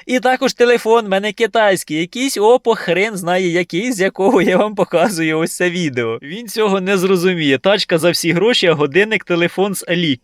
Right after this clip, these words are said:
І кросівки за триста гривень, лох, стан душі. Да, телефон я вам вже показав, годинник показав.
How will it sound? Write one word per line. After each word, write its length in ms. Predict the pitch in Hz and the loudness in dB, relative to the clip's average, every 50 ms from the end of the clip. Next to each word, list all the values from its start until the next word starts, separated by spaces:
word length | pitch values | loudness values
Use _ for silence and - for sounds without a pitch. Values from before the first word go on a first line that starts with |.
| - - | -8 -2
І 120 | 254 247 | -2 -2
кросівки 840 | 190 - 202 196 175 - - 233 269 320 339 302 - - 165 147 143 | 0 2 2 2 2 2 0 0 2 2 2 2 0 -2 -2 -2 -2
за 200 | 135 131 196 233 | 0 0 0 0
триста 520 | 233 - - 226 247 247 - - - 180 - | 0 0 0 2 2 2 2 0 0 0 2
гривень, 460 | 175 165 196 247 277 294 247 226 208 - - - - _ - | 2 2 2 2 2 0 -2 -4 -6 -8 -14 -20 -20 _ -10
лох, 360 | 143 139 151 175 208 226 - - | -6 -2 0 2 2 2 0 -4
стан 400 | - - - 143 160 170 156 135 | -10 -4 -2 -2 -2 -2 -4 -6
душі. 420 | 143 139 - - - 120 117 - _ _ - - - - - 170 - - _ _ - - - - | -8 -8 -8 -8 -12 -12 -16 -20 _ _ -6 -6 -6 -4 -6 -8 -8 -10 _ _ -18 -18 -16 -6
Да, 200 | 131 147 143 120 | 0 2 2 2
телефон 520 | - - 139 151 165 - - 208 170 139 | 0 -2 -2 -2 -2 0 2 0 0 2
я 120 | 131 131 131 | 2 2 2
вам 120 | 135 131 | 2 0
вже 160 | 123 123 123 | 0 0 -2
показав, 720 | 117 _ - 139 - 170 165 151 202 233 247 247 233 165 120 | -2 _ -4 -4 0 0 0 2 4 4 4 4 2 2 0
годинник 480 | 127 147 139 127 131 123 120 120 120 - | -4 -4 -2 -2 -4 -2 -4 -4 -6 -4
показав. 580 | - 139 - 185 175 160 233 254 269 285 277 | -6 -4 -2 -2 0 2 4 4 4 4 2